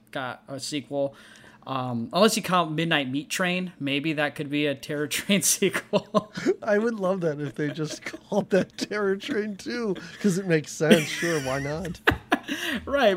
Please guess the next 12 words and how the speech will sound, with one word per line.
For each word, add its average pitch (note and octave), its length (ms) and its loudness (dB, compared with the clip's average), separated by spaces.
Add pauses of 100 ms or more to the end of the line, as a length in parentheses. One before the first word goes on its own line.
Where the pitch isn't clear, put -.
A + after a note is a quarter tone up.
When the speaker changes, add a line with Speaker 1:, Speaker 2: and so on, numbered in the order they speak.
Speaker 1:
but, G3+ 320 6 (320)
uh, G#3+ 120 2 (260)
yeah, F3+ 340 8
okay, G3 300 4
so - 120 -2
you, G3 280 -2 (140)
so F#3+ 140 -2
what G#3+ 160 0
about B3+ 360 -2
the F3 100 0
Speaker 2:
Yeah. C#3+ 120 2
Speaker 1:
second A3 380 -2